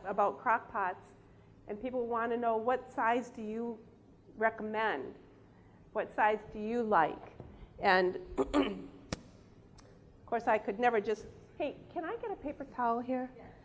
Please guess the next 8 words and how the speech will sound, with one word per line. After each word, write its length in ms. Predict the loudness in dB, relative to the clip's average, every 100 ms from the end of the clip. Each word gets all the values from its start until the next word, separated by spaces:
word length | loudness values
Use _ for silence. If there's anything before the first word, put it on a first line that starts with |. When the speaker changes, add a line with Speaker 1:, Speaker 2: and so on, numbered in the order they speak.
| -4 6
Speaker 1:
I 100 | 8
would 120 | 8
never 240 | 8 6
just 260 | 6 2 2
say 200 | 2 4
one, 480 | 2 8 8 8 4
of 140 | -4
course, 480 | 2 4 4 0 -8